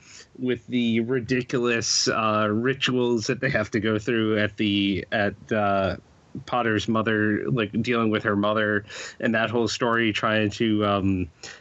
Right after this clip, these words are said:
trying to reconnect with her parents, even though, like, the mother was, was being a jerk to her. So I, I thought all that stuff was interesting. Like Ivy, I, I don't understand what's going on with that whole overarching story, but,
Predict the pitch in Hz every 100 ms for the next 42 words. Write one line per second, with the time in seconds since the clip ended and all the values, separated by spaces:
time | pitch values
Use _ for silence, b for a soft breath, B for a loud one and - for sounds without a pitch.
0 | B - 123 113 110 110 120 117 113 104
1 | - 107 104 92 113 110 110 107 - -
2 | 113 110 104 104 101 104 101 98 98 95
3 | 101 101 101 107 104 101 101 95 92 -
4 | - 107 92 113 104 92 101 95 95 107
5 | 101 104 101 98 B B B B - 139
6 | 123 - 147 147 151 143 175 156 151 143
7 | 135 143 165 143 135 151 147 151 147 131
8 | 127 127 127 120 120 117 - 120 117 113
9 | 78 - 123 117 117 117 107 123 107 107
10 | - 113 107 104 98 98 104 98 110 101
11 | 110 110 117 101 101 101 101 92 - 104
12 | 92 92 87 92 101 92 - -